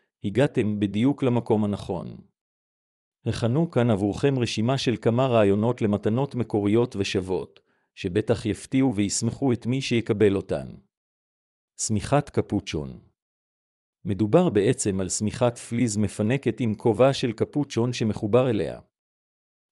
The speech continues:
השמיכה חמה ונעימה, ואין דבר יותר כיף מאשר להתקרבל בתוכה מול הטלוויזיה ביום חורפי חמים.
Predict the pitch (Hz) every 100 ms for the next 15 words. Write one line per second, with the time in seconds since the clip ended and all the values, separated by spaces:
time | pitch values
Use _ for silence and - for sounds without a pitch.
0 | - 104 - 104 - 147 120 110 113 117
1 | 107 101 92 92 82 73 - _ _ -
2 | 101 110 104 98 110 123 101 - 135 131
3 | 131 120 117 104 - 135 113 101 - 101
4 | 101 147 107 101 104 - 143 135 127 107
5 | 95 113 107 110 131 139 151 151 117 117
6 | 127 123 117 101 - 101 - 98 87 71
7 | 57